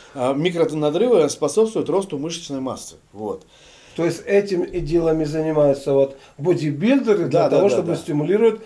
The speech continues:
Speaker 2: рост мышечной
Speaker 1: Но
Speaker 2: массы,
Speaker 1: здесь,
Speaker 2: дается
Speaker 1: да, да, да.
Speaker 2: нагрузка.
Speaker 1: И здесь, но здесь они происходят кратковременно и очень маленьких количе-, ну, в маленьких количествах, но включаются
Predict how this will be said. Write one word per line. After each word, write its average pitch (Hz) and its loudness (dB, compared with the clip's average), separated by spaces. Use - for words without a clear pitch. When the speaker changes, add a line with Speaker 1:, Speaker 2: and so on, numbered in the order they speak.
Speaker 2:
рост 185 2
мышечной 147 -4
Speaker 1:
Но 220 4
Speaker 2:
массы, 233 4
Speaker 1:
здесь, - -2
Speaker 2:
дается 147 -2
Speaker 1:
да, 165 2
да, - -
да. 131 0
Speaker 2:
нагрузка. 123 -8
Speaker 1:
И 190 -4
здесь, 208 2
но 196 2
здесь 226 2
они 214 4
происходят 208 2
кратковременно 185 -2
и 151 0
очень 190 2
маленьких 180 0
количе-, 180 -2
ну, 160 -4
в 143 -8
маленьких 170 -2
количествах, 170 -2
но 170 -4
включаются 170 -2